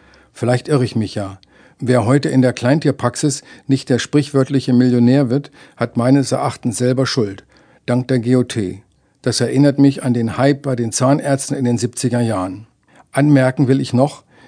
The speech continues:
dass gegen die Auswüchse der G O T bereits hundertzweiunddreißigtausend Unterschriften gesammelt wurden und dass sie etliche Institutionen, zum Beispiel die Reiterliche Vereinigung, Nutztierhalter, private Tierhalter, Tierschützer, sogar Tierärzte und andere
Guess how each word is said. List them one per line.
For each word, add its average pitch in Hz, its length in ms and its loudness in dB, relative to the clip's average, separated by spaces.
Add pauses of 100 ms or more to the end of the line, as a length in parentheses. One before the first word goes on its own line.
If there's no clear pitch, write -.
(120)
dass 120 180 -4
gegen 139 240 4
die 123 120 0
Auswüchse 139 500 -2
der 123 160 0
G 120 200 0
O 120 60 2
T 127 280 4
bereits 127 400 -2
hundertzweiunddreißigtausend 131 1200 2
Unterschriften 135 560 -2
gesammelt 117 400 0
wurden 117 400 0 (220)
und 135 160 2
dass 139 140 0
sie 120 160 -6
etliche 139 360 -4
Institutionen, 135 880 0 (180)
zum 120 220 -2
Beispiel 120 300 -4
die 110 80 -6
Reiterliche 123 520 -2
Vereinigung, 139 640 2 (240)
Nutztierhalter, 131 800 2
private 123 540 -4
Tierhalter, 135 520 2
Tierschützer, 131 580 0
sogar 117 360 -6
Tierärzte 135 640 -2
und 123 200 -6
andere 135 360 4